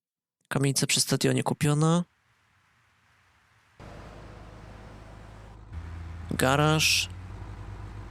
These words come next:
I na górze jest prawdopodobnie lądowisko i możemy sobie tutaj wejść. A, tutaj mamy tylko wejście na dach, czyli mamy helikopter. No i na dole mamy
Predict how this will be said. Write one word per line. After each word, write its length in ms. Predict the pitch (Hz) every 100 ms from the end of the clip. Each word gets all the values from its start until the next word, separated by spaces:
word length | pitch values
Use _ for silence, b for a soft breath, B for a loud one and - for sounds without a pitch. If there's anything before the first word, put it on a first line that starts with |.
| - -
I 300 | 143 151 147
na 120 | 147 139
górze 340 | 143 135 143
jest 200 | 139 -
prawdopodobnie 580 | 135 135 143 139 139 135
lądowisko 720 | 135 131 - - - - 156
i 180 | - 170 -
możemy 240 | 156 156
sobie 180 | 147 147
tutaj 240 | - 156 143
wejść. 540 | 139 - - - - - - - - _ _ - - _ _ _ _ _ _ _ - - - - - -
A, 180 | 123 -
tutaj 200 | 143 143
mamy 160 | 135
tylko 180 | - 135
wejście 300 | 139 131 -
na 60 | 131
dach, 380 | 131 - - -
czyli 220 | - 147
mamy 220 | 135 127
helikopter. 720 | 127 - - 143 - 160 156 156 - _ _ _ _ _ _ _ _ _ _ _ _ _
No 140 | - 208
i 80 | 160
na 120 | 135
dole 320 | 139 143 135
mamy 560 | 131 131 135 135 135